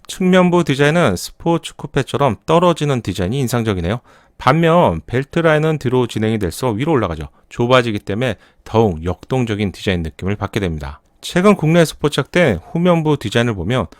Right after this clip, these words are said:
테일램프 디자인이 인상적입니다. 위장막 커버로 가려져 있지만 테일램프와 테일램프 중앙에 미등이 들어온 것을 볼 수 있는데 과감하면서 역동적인 디자인으로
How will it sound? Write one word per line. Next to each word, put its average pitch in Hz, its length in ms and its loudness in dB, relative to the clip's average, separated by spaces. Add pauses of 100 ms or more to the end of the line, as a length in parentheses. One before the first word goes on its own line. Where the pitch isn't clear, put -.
(260)
테일램프 170 640 0
디자인이 117 400 -2
인상적입니다. 85 640 -4 (440)
위장막 127 500 0
커버로 107 360 0
가려져 92 340 -4
있지만 101 480 -4 (340)
테일램프와 135 640 -2 (300)
테일램프 151 560 0
중앙에 120 480 -4 (240)
미등이 120 380 2
들어온 110 280 0
것을 95 300 -4
볼 90 140 -6
수 - 140 -8
있는데 92 460 -4 (340)
과감하면서 156 960 -2 (320)
역동적인 160 720 0
디자인으로 113 600 0